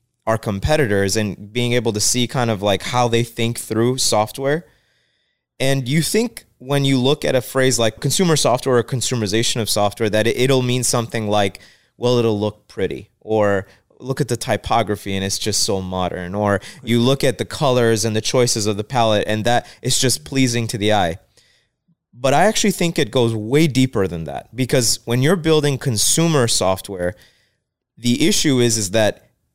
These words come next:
it's for a very large target audience that has many personas. And so what you have to do is design an experience that kind of works its way down to the lowest common denominator of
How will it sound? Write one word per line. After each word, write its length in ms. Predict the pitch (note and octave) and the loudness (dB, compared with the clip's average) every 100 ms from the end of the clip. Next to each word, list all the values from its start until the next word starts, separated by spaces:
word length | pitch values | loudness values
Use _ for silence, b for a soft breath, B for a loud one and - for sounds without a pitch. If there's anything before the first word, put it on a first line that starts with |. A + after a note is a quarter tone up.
| _ | _
it's 200 | B2 B2+ | -2 0
for 380 | - - C#3 C#3 | 0 2 4 4
a 120 | - G#2+ | 2 -2
very 420 | F#2+ A2+ B2 B2 | 2 2 4 2
large 840 | G#2 G2+ G2+ G#2+ B2 C3+ - - | 0 0 2 4 2 0 -4 -4
target 340 | - B2 A2+ G#2 | -6 -2 0 2
audience 560 | G#2 A2+ D3+ E3+ - - _ _ - | 2 2 -2 -2 -6 -8 _ _ -4
that 120 | B2+ | 2
has 200 | B2 A#2 | 2 2
many 280 | B2 C3 D3 | 0 2 0
personas. 720 | - A#2+ - C#3 B2 G2+ F#2+ | -2 -2 0 2 2 0 -2
And 120 | G#2 | -2
so 180 | - A#2+ | 2 4
what 180 | A#2+ - | 2 2
you 120 | C3+ | 2
have 120 | C3 | 2
to 100 | B2 | -2
do 200 | F#2+ D#3 | 0 2
is 160 | C3 G2 | 2 0
design 500 | A2+ G2+ A#2 C3 D3+ | -2 2 2 2 2
an 100 | A#2+ | 0
experience 800 | G2+ - C#3+ D3 B2+ G#2 - - b b b | 0 -2 0 2 2 2 -2 -6 b b b
that 320 | A#2 A2+ G#2+ | 0 0 0
kind 220 | - C#3+ C#3+ | 0 2 2
of 180 | G2+ - b b | 0 -6 b b
works 460 | A2 A#2 D#3+ - D#3+ | -6 2 2 4 2
its 180 | C3 | 0
way 220 | B2+ B2+ B2 | 2 2 2
down 520 | G2 A2+ B2 B2+ B2+ | 0 2 2 0 -2
to 500 | - B2+ A#2+ A2+ A2+ | -2 2 2 4 2
the 200 | F#2+ A2 | 0 0
lowest 460 | G#2 A2 A2+ B2 | 2 2 2 0
common 320 | - A#2+ A#2 G#2+ | -2 -2 -2 -2
denominator 760 | G2+ G2+ A2 B2 C3+ D#3+ E3 - | -2 -2 -2 -2 0 -2 -4 -4
of 280 | A#2 G2 | -4 -4